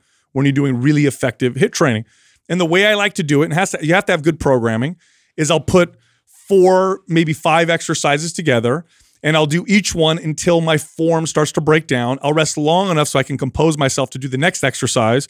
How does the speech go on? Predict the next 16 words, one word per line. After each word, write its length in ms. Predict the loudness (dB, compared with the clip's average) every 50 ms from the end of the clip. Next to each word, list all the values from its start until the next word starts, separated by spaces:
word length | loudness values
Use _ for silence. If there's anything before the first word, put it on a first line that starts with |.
| _ _ _ _ _ _ -2
with 280 | 0 0 0 -2 -4 -2
decent 380 | 0 0 2 2 0 -2 -2
form 220 | -2 -4 -2 -2 -2
until 200 | -4 -4 -2 0
that 200 | 0 0 0 2
breaks 220 | 0 0 0 0
down. 320 | -2 -2 0 0 -2 -2 -6 _ _ _ _ _
I'll 140 | -2 -2 -2
do 240 | 0 0 -2 0 -2
a 40 | -2
cycle, 680 | -2 -2 0 2 2 2 2 0 0 0 0 -2 -4 _ _ _ _ _ _ -4
then 140 | -2 0 2
I'll 160 | 2 0 2
rest 360 | 2 2 2 2 0 -2 -4
long 280 | -2 0 0 2 2 2
enough 320 | 2 2 0 -2 -4 _